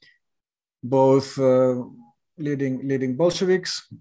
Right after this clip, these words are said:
is that, uh, the Commune was failed because it didn't have a vanguard party. And what actually happened during the Paris Commune, it lasted the two months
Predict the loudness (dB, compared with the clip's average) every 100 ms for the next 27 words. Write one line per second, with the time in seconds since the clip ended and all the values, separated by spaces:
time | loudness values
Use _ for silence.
0 | _ -6 -2 -2 -2 -2 -2 -2 0 0
1 | 2 2 0 -2 -4 -4 -6 -6 -2 0
2 | 0 0 0 -2 -6 _ 0 2 2 -2
3 | -6 -6 -6 -8 -6 -6 -4 -4 -2 -2
4 | -2 -4 -6 -4 -4 -4 -12 -18 _ _
5 | -12 -6 -4 -2 -2 -4 -4 -2 -2 -4
6 | -2 -2 -4 -6 -6 -4 -2 -4 -6 -8
7 | -4 -4 -6 -6 -6 -6 -10 -10 -8 -4
8 | -2 -2 -4 -10